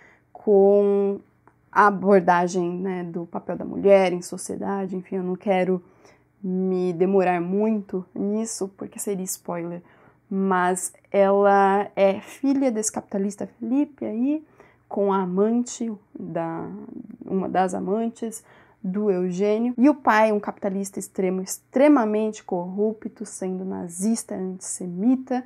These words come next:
proíbe expressamente, inteiramente o relacionamento dela com o namorado Simão, que é um judeu. Há toda uma complexidade nisso,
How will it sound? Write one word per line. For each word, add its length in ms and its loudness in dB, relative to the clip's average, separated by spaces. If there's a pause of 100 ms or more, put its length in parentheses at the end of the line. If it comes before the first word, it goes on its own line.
proíbe 720 4
expressamente, 1200 0
inteiramente 1080 2
o 20 -4
relacionamento 580 0
dela 460 -2
com 160 -4
o 80 -2
namorado 720 0
Simão, 580 0
que 220 -2
é 80 -4
um 160 0
judeu. 320 -2
Há 100 2
toda 160 2
uma 180 6
complexidade 960 2
nisso, 500 -2